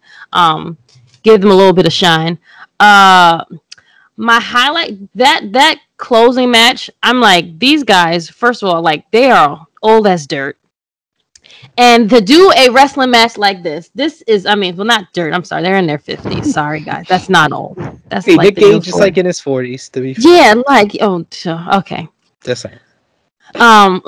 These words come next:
Speaker 1: but <laughs> the last match gave me, like, I'm like, "Okay, these guys can't do anymore." And then, like, when they had the pizza cutter, oh my, I'm like, "Okay, no more." Th-, then the glass, I was like, "All right."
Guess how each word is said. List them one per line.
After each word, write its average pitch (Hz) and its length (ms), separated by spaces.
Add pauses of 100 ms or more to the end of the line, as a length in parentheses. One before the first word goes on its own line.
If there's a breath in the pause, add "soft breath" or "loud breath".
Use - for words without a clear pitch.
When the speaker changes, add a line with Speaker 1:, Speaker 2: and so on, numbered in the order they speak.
(120)
Speaker 1:
but 254 180
<laughs> 285 1120
the 247 220
last 269 440
match 269 380
gave 233 300
me, 226 120
like, 208 300
I'm 247 160
like, 226 260
"Okay, 196 300
these 226 240
guys 196 240
can't 175 240
do 160 180
anymore." 180 400
And 175 120
then, 233 140
like, 226 260
when 208 320
they 247 80
had 254 180
the 180 80
pizza - 420
cutter, 247 600
oh 233 160
my, 208 200
I'm 233 140
like, 214 220
"Okay, 185 240
no 240 200
more." 190 320
Th-, 180 220
then 254 220
the 202 80
glass, 247 440
I 294 60
was 277 100
like, 220 120
"All 240 80
right." 180 200